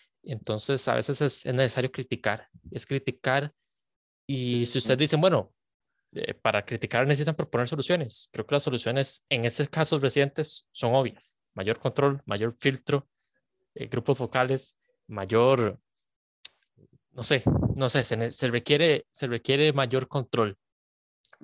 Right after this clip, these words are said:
Speaker 1: Eh, hay, hay muchos casos que han sucedido en los últimos años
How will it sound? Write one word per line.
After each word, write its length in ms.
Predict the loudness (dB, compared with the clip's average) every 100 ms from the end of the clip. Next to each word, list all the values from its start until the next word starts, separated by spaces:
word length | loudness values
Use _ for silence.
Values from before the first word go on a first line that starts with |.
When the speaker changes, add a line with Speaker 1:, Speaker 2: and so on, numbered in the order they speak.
| _ -12
Speaker 1:
Eh, 80 | -12 -4
hay, 180 | -2 0
hay 100 | 2
muchos 340 | 0 0 -4 0
casos 280 | 0 0 -8
que 80 |
han 40 | -8
sucedido 480 | -4 0 2 2 0 _ _ _ -10
en 60 |
los 80 | -8
últimos 360 | -6 -2 0 0
años 320 | -2 -2